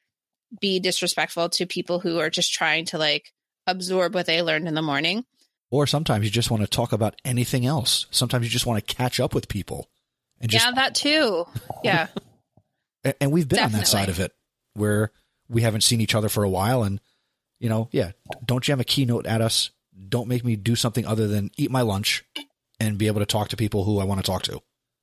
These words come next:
Speaker 2: Keep it that simple.
Speaker 1: And I will, s-, I will say more and more, like, lunch is no longer part of the ed camps in our area. Um, I kinda miss the longer ed camp format, and I, I see ed camps in other areas going the full day, and I,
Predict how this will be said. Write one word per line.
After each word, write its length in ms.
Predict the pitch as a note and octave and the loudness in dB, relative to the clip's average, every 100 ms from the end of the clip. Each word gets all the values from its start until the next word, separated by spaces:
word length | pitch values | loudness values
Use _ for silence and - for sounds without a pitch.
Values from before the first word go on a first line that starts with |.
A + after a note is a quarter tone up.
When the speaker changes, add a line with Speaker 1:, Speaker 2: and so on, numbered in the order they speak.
| _ _ _ _ - | _ _ _ _ -4
Speaker 2:
Keep 120 | B2 | -2
it 60 | G#3 | -2
that 140 | G3 | 0
simple. 180 | C4 B3 | 0 2
Speaker 1:
And 80 | C#4+ | 2
I 40 | |
will, 80 | D#4 | 0
s-, 200 | - - _ _ _ | -2 -4 _ _ _
I 80 | B3 | -2
will 80 | D4 | 0
say 140 | C#4+ | 0
more 200 | B3 A3+ | 0 0
and 100 | A3+ | 0
more, 400 | G#3 F#3+ F#3 F#3 - | 2 2 2 2 0
like, 220 | F#3+ F#3 | -2 -2
lunch 360 | F#3+ F#3+ F3+ - | 0 0 0 -4
is 180 | F#3+ F#3+ | -4 -2
no 180 | F#3+ F#3 | -2 0
longer 460 | E3+ F3 F3 E3+ | 0 0 0 0
part 360 | - - E3+ - | -2 0 0 0
of 100 | G3+ | -2
the 120 | G#3+ | 0
ed 140 | G#3 G#3+ | 0 0
camps 280 | G#3+ A3 | -4 -2
in 60 | G#3+ | 0
our 120 | G#3+ | 0
area. 640 | G#3 G#3+ G#3+ G#3+ G#3+ G#3+ - _ _ _ _ _ | 2 2 2 2 2 0 -4 _ _ _ _ _
Um, 180 | G3 F3 - | -4 -4 -6
I 60 | |
kinda 260 | F#3 A3+ F#3+ | -4 -2 -2
miss 580 | F3 E3 - - - _ _ _ _ - | -2 -2 0 -2 -6 _ _ _ _ -4
the 120 | G3 | -2
longer 340 | F#3 F3+ F#3 - | 0 0 -2 -2
ed 200 | F3 F3 | -2 -2
camp 260 | F3 D#3 | -4 -6
format, 460 | - E3+ F3 F3+ F3+ | -4 -2 0 0 0
and 100 | F3+ | 0
I, 220 | E3+ E3+ - - | 0 -2 -4 -2
I 180 | F3 | -2
see 380 | F3 - G3+ F#3+ | 0 -2 0 0
ed 180 | F3+ F3+ | 0 -2
camps 280 | - F3 F3+ | -2 -2 -2
in 100 | E3 | -2
other 220 | E3+ F3 | -2 0
areas 640 | - E3 D#3+ D#3 E3+ - - _ _ _ - | 2 2 2 2 0 -2 -6 _ _ _ 0
going 320 | F#3 F3+ F3+ | 2 2 0
the 80 | E3+ | -4
full 240 | F3 D#3+ | 0 0
day, 340 | E3 D3 D3 D3+ | 2 2 2 0
and 120 | D3+ | -2
I, 180 | D3+ | -4